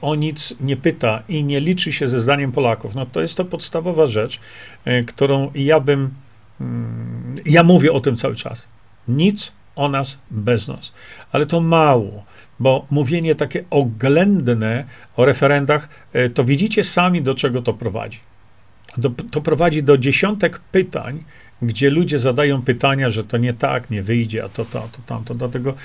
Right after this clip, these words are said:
to trzeba, e, no, no przynajmniej, żeby ten pan Wojtek się zapoznał z moją stroną internetową. Może tak, kiedy wystąpi następnym razem, to do tego Radia Wnet, czy gdziekolwiek tam go widzicie,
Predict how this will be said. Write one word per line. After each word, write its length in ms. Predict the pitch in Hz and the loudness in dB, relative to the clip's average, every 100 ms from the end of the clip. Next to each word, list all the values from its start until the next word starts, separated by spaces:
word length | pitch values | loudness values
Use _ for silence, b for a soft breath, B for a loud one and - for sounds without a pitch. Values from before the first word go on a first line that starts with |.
| B B B | B B B
to 120 | - | 0
trzeba, 500 | 147 - 156 151 156 B B B - | 0 0 2 4 4 B B B -6
e, 60 | 135 135 - | -2 -2 -2
no, 320 | 147 151 147 - - - - - - - - - - - - - | 0 0 -2 -8 -20 -20 -20 -20 -20 -20 -20 -20 -20 -20 -20 -4
no 140 | 156 | -2
przynajmniej, 600 | - - 165 202 320 294 | -2 0 4 4 6 4
żeby 220 | 196 180 | 6 4
ten 180 | 180 180 | 2 2
pan 200 | 180 156 | 4 2
Wojtek 320 | 139 214 214 | 4 4 2
się 120 | - 147 | -2 -2
zapoznał 500 | 127 - 151 160 135 | -2 0 0 2 0
z 100 | 123 | 0
moją 240 | 147 139 | 0 0
stroną 420 | 123 - 107 98 | -2 0 -2 0
internetową. 680 | 104 107 107 113 113 113 113 - b b b b b b b b b b - - - - - - - - - - - | -4 -6 -6 -8 -8 -12 -12 -16 b b b b b b b b b b -20 -20 -20 -20 -20 -20 -20 -20 -20 -16 -4
Może 360 | 131 139 147 | 0 2 0
tak, 480 | 170 233 220 147 - | 4 6 6 2 -2
kiedy 280 | - 123 123 | -2 0 0
wystąpi 420 | 120 - 135 131 | 0 -2 -2 0
następnym 540 | 139 135 139 135 156 151 | -2 -2 -2 -2 -2 2
razem, 480 | 220 214 170 147 | 4 4 2 0
to 100 | 123 | -2
do 140 | 107 117 | -2 -2
tego 440 | - 117 127 127 | -2 -2 0 0
Radia 380 | 123 127 127 139 | 2 2 4 2
Wnet, 440 | 127 170 233 - - | 2 2 2 0 -6
czy 160 | 123 | -6
gdziekolwiek 680 | 104 110 - 143 131 131 117 | -4 -4 -4 -2 -2 -2 -2
tam 200 | 139 135 | -2 0
go 100 | 131 | 0
widzicie, 520 | 135 131 196 196 139 | 0 0 -2 0 -2